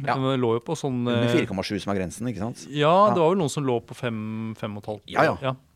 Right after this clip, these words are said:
Speaker 1: Absolutt.
Speaker 2: Men, eh, ja, så, men li-, men likevel så ble det solgt til Vinpolet, og det var fordi at det var rett og slett brennevin som var blandet inn.
Speaker 1: Ja.
Speaker 2: Ja.
Speaker 1: Det var vinbasert, el-, eller da, eh, eller da brennevinsbasert, ikke sant?
Speaker 2: Ja, stemmer det.
Speaker 1: Ja.
Speaker 2: Det var noe som heter, ja, sånn et, det man kaller for wine coolers også.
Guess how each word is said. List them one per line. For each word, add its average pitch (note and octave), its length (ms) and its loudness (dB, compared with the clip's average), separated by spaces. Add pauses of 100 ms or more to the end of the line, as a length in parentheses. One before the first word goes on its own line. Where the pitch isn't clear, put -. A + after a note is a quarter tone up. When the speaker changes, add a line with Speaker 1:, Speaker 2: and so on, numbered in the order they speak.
(100)
Speaker 1:
Absolutt. - 460 -4
Speaker 2:
Men, D3 260 2
eh, C3 380 0 (1120)
ja, C3 180 4
så, B2+ 240 -8
men D3+ 160 2
li-, D#3 160 0
men D#3 120 2
likevel C#3 300 -2
så D#3+ 120 -6
ble C#3 100 -6
det D#3 80 -8
solgt A2+ 220 -8
til D3+ 80 -10
Vinpolet, A#2 340 -6
og C#3 140 -2
det C#3+ 100 6
var C3 100 6
fordi B2 280 -2
at - 220 -6
det B2+ 120 0
var A#2 200 2
rett A2+ 120 -8
og B2 80 -6
slett A#2+ 160 -14
brennevin A#2 480 -4
som - 160 -8
var G#2+ 60 -4
blandet A2 500 -6
inn. B2 220 -6 (100)
Speaker 1:
Ja. C3 140 0 (220)
Speaker 2:
Ja. B2 80 -8
Speaker 1:
Det - 240 -10
var C#3 80 4
vinbasert, B2+ 560 0
el-, A2 240 2
eller G#2+ 320 2
da, F#2+ 140 6 (200)
eh, F#2 840 -2 (100)
eller G2 180 0
da F#2 160 0
brennevinsbasert, F2 640 -4
ikke G2+ 80 -10
sant? G2 240 -6
Speaker 2:
Ja, A#2 80 -4
stemmer A2+ 320 -8
det. G#2 40 -16 (120)
Speaker 1:
Ja. G2+ 60 -6
Speaker 2:
Det - 20 -6
var C3 120 2
noe A#2 100 -4
som A#2 100 -10
heter, A2+ 300 -10
ja, B2+ 180 -2
sånn A#2 220 -6
et, G2+ 100 -16
det A2 300 -8
man A2+ 100 -6
kaller A#2+ 160 -8
for A2+ 100 -10
wine G2 300 -8
coolers A#2+ 500 -10
også. A#2 220 -12